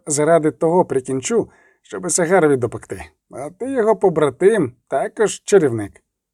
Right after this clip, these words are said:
А щодо тебе, Шарлею, то нехай це називається справедливістю, історичною. За Вроцлав,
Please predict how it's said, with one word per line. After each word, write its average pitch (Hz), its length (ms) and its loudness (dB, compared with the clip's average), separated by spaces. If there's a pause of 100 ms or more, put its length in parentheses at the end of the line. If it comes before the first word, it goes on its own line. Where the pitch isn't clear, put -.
(280)
А 160 140 -2
щодо 185 360 2
тебе, 180 380 0
Шарлею, 120 480 -4 (460)
то 131 80 -14
нехай 156 300 -2
це 156 160 -2
називається 147 500 0
справедливістю, 127 880 -4 (180)
історичною. 131 680 0 (440)
За 131 240 0
Вроцлав, 143 600 0